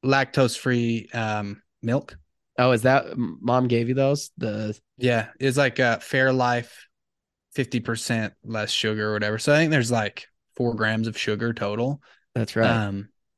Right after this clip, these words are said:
Speaker 1: yeah, but it's lactose free and it tastes wonderful.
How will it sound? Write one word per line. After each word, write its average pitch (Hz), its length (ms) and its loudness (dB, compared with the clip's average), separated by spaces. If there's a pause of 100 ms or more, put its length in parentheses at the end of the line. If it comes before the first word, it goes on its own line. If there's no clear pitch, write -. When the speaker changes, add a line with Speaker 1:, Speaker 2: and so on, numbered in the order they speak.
(100)
Speaker 1:
yeah, 143 100 2
but 120 120 0
it's 95 120 -6
lactose 127 420 0
free 135 440 0
and 117 120 -6
it - 280 -6
tastes 113 500 -4 (220)
wonderful. - 680 -12